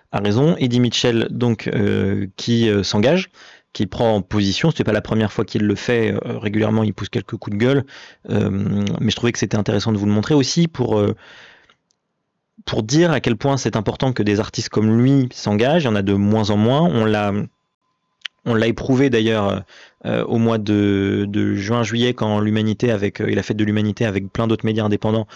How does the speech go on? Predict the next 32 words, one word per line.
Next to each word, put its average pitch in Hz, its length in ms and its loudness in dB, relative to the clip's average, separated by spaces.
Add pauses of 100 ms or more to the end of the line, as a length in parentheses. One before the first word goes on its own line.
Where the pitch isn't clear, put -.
(240)
comme 107 140 -2
Politis, 110 720 0
Mediapart, 104 680 -2 (120)
Street - 300 -8
Press, - 440 -4 (480)
Blast, 110 560 0
euh, 95 800 -2
Fakir 113 560 -2
et 101 360 -2
j'en 107 160 -2
passe, 107 280 -2
des 98 320 -4
organisations 101 480 -2
comme 104 160 -2
Attac 104 420 -4 (520)
ou 120 100 2
des, 113 260 4
euh, 104 460 2
ou 117 100 -2
des 104 100 0
syndicats 107 300 -4
comme 104 120 -2
la 101 60 0
C 110 100 -4
G 101 80 -2
T, 135 40 0
on 127 80 2
a 110 40 2
organisé 107 360 0
deux 120 180 2
grands 117 200 2
meetings 113 480 0